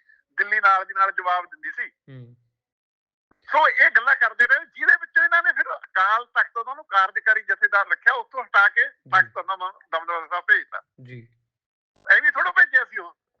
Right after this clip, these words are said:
Speaker 2: ਹੂੰ।
Speaker 1: ਤੁਹਾਨੂੰ ਪਤਾ ਲੱਗ ਜਾਂਦਾ ਨਾ ਵੀ ਆਹ ਬੰਦੇ 'ਚ ਕਣ ਕਿੰਨਾ ਕੁ, ਕੀ ਕਰ ਰਿਹਾ ਇਹ।
Speaker 2: ਹੂੰ।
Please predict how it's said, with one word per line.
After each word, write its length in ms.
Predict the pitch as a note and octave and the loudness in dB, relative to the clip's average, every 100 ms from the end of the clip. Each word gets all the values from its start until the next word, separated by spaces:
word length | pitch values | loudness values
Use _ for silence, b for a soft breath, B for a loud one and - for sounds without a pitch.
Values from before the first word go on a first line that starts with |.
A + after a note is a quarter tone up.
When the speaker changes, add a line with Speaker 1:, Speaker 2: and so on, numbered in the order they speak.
| _ | _
Speaker 2:
ਹੂੰ। 260 | C3+ C3 A2+ | -18 -18 -12
Speaker 1:
ਤੁਹਾਨੂੰ 220 | - C4+ | -8 -6
ਪਤਾ 260 | - E4+ C#4+ | -2 2 2
ਲੱਗ 180 | A3+ A3+ - | 2 2 2
ਜਾਂਦਾ 200 | C4+ A#3+ | 2 2
ਨਾ 120 | C4+ | 0
ਵੀ 100 | E4 | 2
ਆਹ 160 | C#4+ D4+ | 2 0
ਬੰਦੇ 240 | - A#3+ | 0 0
'ਚ 80 | - | 0
ਕਣ 240 | - G#3+ | -2 -2
ਕਿੰਨਾ 320 | - G#3+ G#3 | -2 0 2
ਕੁ, 140 | G#3 - - | 2 0 -2
ਕੀ 100 | G3 | -2
ਕਰ 180 | - | -2
ਰਿਹਾ 200 | F3+ F#3+ | 0 0
ਇਹ। 160 | E3+ E3 | 0 0
Speaker 2:
ਹੂੰ। 760 | C3+ C3 B2 A#2 A2+ B2 C#3+ | -16 -20 -20 -20 -20 _ _